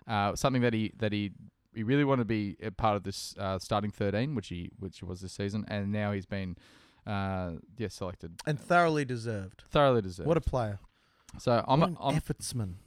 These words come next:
Speaker 1: I'm only
Speaker 2: It's a
Speaker 1: hoping
Speaker 2: lot
Speaker 1: that
Speaker 2: of effort.
Speaker 1: during this rep round, when we have the bye, um, I think it's half for Canberra, I think. Uh,
Speaker 2: It is,
Speaker 1: uh,
Speaker 2: yes,
Speaker 1: yeah,
Speaker 2: yes.
Speaker 1: <laughs> we, we could easily find that out before we start doing this.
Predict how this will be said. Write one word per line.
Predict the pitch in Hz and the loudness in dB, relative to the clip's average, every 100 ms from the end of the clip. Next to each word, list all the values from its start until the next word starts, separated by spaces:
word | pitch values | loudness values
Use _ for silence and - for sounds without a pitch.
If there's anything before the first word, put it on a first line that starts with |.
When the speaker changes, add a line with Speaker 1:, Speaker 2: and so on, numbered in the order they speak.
| _ 135 | _ 2
Speaker 1:
I'm | 160 | 4
only | 185 | 6
Speaker 2:
It's | 143 | 6
a | 127 | 6
Speaker 1:
hoping | 135 | 4
Speaker 2:
lot | 120 | 0
Speaker 1:
that | 123 | 0
Speaker 2:
of | 120 | -6
effort. | - | 0
Speaker 1:
during | 143 147 | 2 2
this | 123 - | 0 0
rep | 110 - | -2 0
round, | 101 95 98 | -4 -2 -2
when | 101 | -2
we | 101 | -2
have | 90 | -4
the | 90 | -6
bye, | 92 87 80 104 - _ _ _ _ 123 | -4 -4 -4 -8 -14 _ _ _ _ -2
um, | 104 101 95 92 87 - - _ _ _ _ _ | 0 2 0 -2 -6 -10 -16 _ _ _ _ _
I | 101 | -4
think | 104 104 | -2 -4
it's | 87 | -2
half | 92 - | -6 -6
for | |
Canberra, | 90 95 90 117 | -8 -6 -6 -8
I | - | -10
think. | - 101 - _ - | -10 -10 -10 _ -10
Uh, | 95 98 98 | -4 0 4
Speaker 2:
It | |
is, | 123 113 | 4 2
Speaker 1:
uh, | |
Speaker 2:
yes, | 107 95 | -2 0
Speaker 1:
yeah, | 120 113 - | 2 2 0
Speaker 2:
yes. | - 110 | -4 -6
Speaker 1:
<laughs> | - - | -10 -14
we, | - 117 | -12 -14
we | |
could | - 90 - | -10 -12 -8
easily | 98 95 87 | -8 -8 -10
find | 82 87 85 | -8 -8 -6
that | 90 | -6
out | 87 | -8
before | - - 95 98 - | -10 -8 -6 -6 -6
we | 110 | -6
start | - - 104 | -6 -2 0
doing | 101 98 | 0 -2
this. | 104 | -4